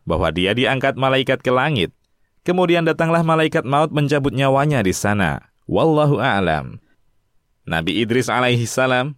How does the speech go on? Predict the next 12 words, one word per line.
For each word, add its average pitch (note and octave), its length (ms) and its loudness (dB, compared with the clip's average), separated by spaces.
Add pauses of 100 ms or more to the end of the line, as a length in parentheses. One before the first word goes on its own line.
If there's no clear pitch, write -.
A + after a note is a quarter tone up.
bertemu G#2 480 0
Rasulullah A#2 520 0
sallallahu C#3+ 680 2
alaihi B2+ 400 0
wasallam B2+ 720 0 (160)
di F#2+ 80 0
langit A#2 360 0
yang B2+ 200 0
keempat B2 560 0
saat C#3 400 -2
peristiwa G#2 400 0
Mi'raj. F#2+ 560 0